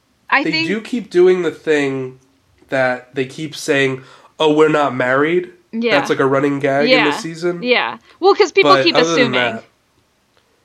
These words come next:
Speaker 2: right.
Speaker 1: Um, but, like, they make that gag, and, like, I will say this, is that, um, it's something that I dislike about, uh, the Twelfth Doctor doing to Clara a lot, is, like, makes a lot of, like, really uncomfortable and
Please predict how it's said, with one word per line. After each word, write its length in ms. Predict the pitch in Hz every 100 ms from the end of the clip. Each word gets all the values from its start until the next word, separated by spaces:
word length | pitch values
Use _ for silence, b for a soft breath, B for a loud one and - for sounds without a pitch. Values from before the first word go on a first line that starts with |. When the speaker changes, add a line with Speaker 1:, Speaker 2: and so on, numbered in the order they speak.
| _ -
Speaker 2:
right. 280 | 135 113 - _ _
Speaker 1:
Um, 460 | 240 254 233 208 214 b b b _
but, 320 | - 269 339
like, 220 | 339 339 285
they 100 | 349
make 160 | 359
that 160 | 359 320
gag, 320 | 269 262 254
and, 140 | 247 262
like, 240 | 262 254 B -
I 80 | 302
will 160 | 370 403
say 240 | 330 294
this, 320 | 220 226 247
is 200 | - 247
that, 360 | 226 208 208 - b b b _
um, 380 | 233 220 202 202 -
it's 160 | 262 -
something 360 | 302 285 277
that 240 | 254 226 - -
I 280 | 220 214
dislike 440 | 214 233 233 208 208
about, 480 | 208 208 185 185 - _ _
uh, 640 | 208 180 165 135 127 110 69 -
the 420 | 226 220 165 170 -
Twelfth 320 | - 226 214
Doctor 340 | 214 190 - 202
doing 240 | 190 190
to 60 | 185
Clara 640 | - 214 196 254 285 294 -
a 100 | -
lot, 360 | 277 285 294 -
is, 200 | 220 214
like, 240 | 185 185
makes 240 | 202 190
a 40 | 202
lot 140 | 185
of, 100 | 185
like, 280 | 175 165 - _ _
really 520 | 214 196 175 180 175
uncomfortable 680 | - 202 196 185 208 185 185
and 240 | 180 180